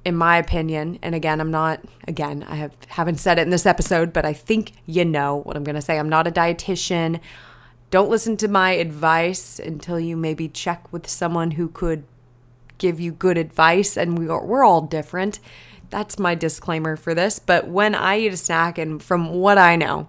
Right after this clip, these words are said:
I know that having a good source of carbs, protein, and fat, as well as making sure you have a good amount of fiber in your snack, is gonna be the perfect recipe to make sure you're full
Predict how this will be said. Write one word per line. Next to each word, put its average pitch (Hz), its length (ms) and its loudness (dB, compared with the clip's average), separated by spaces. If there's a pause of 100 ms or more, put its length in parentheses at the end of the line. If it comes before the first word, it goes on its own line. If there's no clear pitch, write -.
(600)
I 180 120 6
know 175 160 4
that 165 380 6
having 220 520 4
a - 100 0
good 170 240 0
source 170 400 -2
of 156 220 -4
carbs, 170 760 2
protein, 165 540 -2
and 147 220 -6
fat, - 720 -6 (560)
as 170 180 0
well 165 120 2
as 156 120 0
making 170 280 -2
sure 175 160 -4
you 165 80 0
have 160 160 2
a - 20 -4
good 165 140 -2
amount 156 180 0
of 147 80 -8
fiber 165 480 2
in 175 140 -2
your 175 120 -4
snack, 190 460 -4
is 190 80 -8
gonna 202 240 -2
be 220 380 -6
the 269 80 -2
perfect 285 580 -4
recipe 202 640 -4
to - 120 -10
make 180 240 -2
sure 185 200 -4
you're 170 180 -4
full 170 580 0